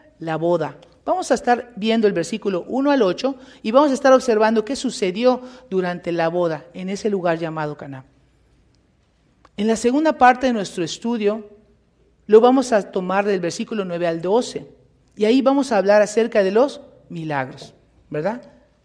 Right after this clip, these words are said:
Y de esta manera vamos a aprender toda la consejería de Dios. Permítanme, antes de iniciar la lectura de esta, de este evangelio, darles una pequeña introducción de contexto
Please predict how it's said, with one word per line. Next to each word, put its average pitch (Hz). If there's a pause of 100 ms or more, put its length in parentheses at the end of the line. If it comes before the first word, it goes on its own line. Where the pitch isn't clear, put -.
Y -
de 220
esta 302
manera 226
vamos 233
a 214
aprender 202
toda 262
la 233
consejería 185
de 165
Dios. - (760)
Permítanme, 240
antes 233
de 214
iniciar 180 (300)
la 180
lectura 202
de 165
esta, 180 (600)
de 202
este 202
evangelio, 180 (460)
darles 240
una 247
pequeña 247
introducción 196
de 175
contexto 190